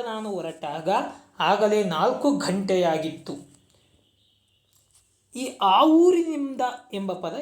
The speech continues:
ಯಾವ ಸಂಧಿ? ಸರಿಯಾದ ಉತ್ತರ ವಕಾರಾಗಮ ಸಂಧಿ. ನಲವತ್ತೊಂದನೇ ಪ್ರಶ್ನೆ, ಮೊದಲೆರಡು ಪದಗಳಿಗಿರುವ ಸಂಬಂಧದಂತೆ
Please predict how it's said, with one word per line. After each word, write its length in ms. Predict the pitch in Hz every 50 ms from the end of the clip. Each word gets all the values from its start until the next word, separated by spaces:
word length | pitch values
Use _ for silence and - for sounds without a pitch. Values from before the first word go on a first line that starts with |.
| 277 247
ಯಾವ 300 | 277 294 302 320 320 311
ಸಂಧಿ? 680 | - - 226 196 185 170 165 160 156 147 147 160 170 - _ _ _ _ _ _ _ _ _ _ _ _ _ _ _ _ _ _ _ _ _ _ _ _ _ _ _ _ _ _ _ _ _ _ -
ಸರಿಯಾದ 460 | - - 285 294 294 277 269 233 202
ಉತ್ತರ 240 | 190 180 180 185 202 262 311 - - - _ _ _ _ 196
ವಕಾರಾಗಮ 1040 | 190 185 175 180 175 - 277 269 285 285 285 285 269 240 226 214 190 190 185 202 269
ಸಂಧಿ. 720 | 277 - - 180 175 165 160 156 180 175 170 175 165 170 - _ _ _ _ - _ _ _ _ _ _ _ _ _ _ _ _ _ _ _ _ _ _ _ _ _ _ _ _ _ _ _ _ _ _ _ _ _ _ _ _ _ _ _ _ _ _ _ _ _ _ _ _ _ _ -
ನಲವತ್ತೊಂದನೇ 760 | 185 202 220 233 240 233 - - 180 175 190 196 190 190 190
ಪ್ರಶ್ನೆ, 560 | 175 - - - - - 170 - - _ _ _ _ _ _ _ _ _ _ _ _
ಮೊದಲೆರಡು 920 | 208 196 196 208 233 262 269 320 330 330 320 311 311 302 294 311 311 311
ಪದಗಳಿಗಿರುವ 960 | - 220 196 196 214 214 - 208 202 190 190 180 180 190 180 180 170 170 170 170
ಸಂಬಂಧದಂತೆ 1200 | 170 - 170 160 160 160 160 165 165 160 160 156 151 165 156 156 143 - 208 262 320 311 - -